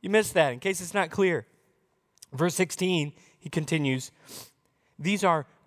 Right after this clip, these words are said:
grumblers, malcontents,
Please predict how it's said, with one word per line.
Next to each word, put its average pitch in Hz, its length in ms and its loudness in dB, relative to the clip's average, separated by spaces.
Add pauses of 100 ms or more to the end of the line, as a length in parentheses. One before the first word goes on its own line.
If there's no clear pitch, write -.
grumblers, 240 1120 0 (1400)
malcontents, 160 2250 -2